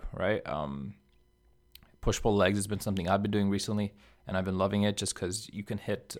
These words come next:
um, each muscle group at least twice a week. Um, but there's also, uh, you know, different ones you can do, right? There's D T P training, there's German volume training, right? There's different styles of,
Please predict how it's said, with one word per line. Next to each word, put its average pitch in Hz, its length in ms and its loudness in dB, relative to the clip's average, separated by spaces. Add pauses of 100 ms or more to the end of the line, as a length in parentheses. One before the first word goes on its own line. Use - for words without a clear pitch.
um, 78 380 -2 (320)
each 135 200 2
muscle 113 280 2
group 110 180 0
at 98 80 -4
least 104 200 -2
twice 101 220 2
a 107 40 0
week. 139 260 -2 (640)
Um, 127 420 4
but 139 160 0
there's 139 160 4
also, 147 460 4
uh, 123 480 6
you 123 80 -4
know, 131 260 -2
different 135 260 -2
ones 127 160 -2
you 123 60 -4
can 120 120 -4
do, 104 140 -4
right? 80 240 -2
There's 104 160 -2
D 113 160 -4
T 110 140 -4
P 113 180 -2
training, 95 420 -2
there's 98 280 -4
German 107 400 2
volume 95 340 4
training, 71 440 -8
right? 95 200 -4
There's 113 280 -2
different 143 360 -2
styles 120 520 6
of, 107 180 2